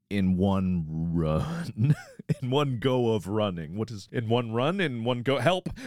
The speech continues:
help me, help, Tyler, help. Use your master's degree. <laughs> Where, what is it? You go for,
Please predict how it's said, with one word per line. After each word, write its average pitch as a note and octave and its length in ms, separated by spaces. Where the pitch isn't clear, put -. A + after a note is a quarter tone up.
help F3 260
me, F3+ 80
help, A3 300
Tyler, G#3 280
help. G#3+ 240
Use A3+ 180
your A3 120
master's G#3 480
degree. - 340
<laughs> G#3 140
Where, C4 420
what B3 240
is D#4+ 160
it? D#3 180
You F3+ 200
go G3 220
for, G3+ 360